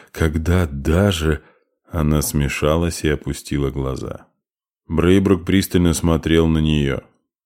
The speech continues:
Его пытливый взгляд проникал в самые тайные уголки души и вытягивал оттуда самые давние воспоминания.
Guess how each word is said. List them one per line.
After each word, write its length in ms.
Его 340
пытливый 520
взгляд 420
проникал 460
в 60
самые 420
тайные 460
уголки 440
души 540
и 100
вытягивал 640
оттуда 400
самые 480
давние 520
воспоминания. 920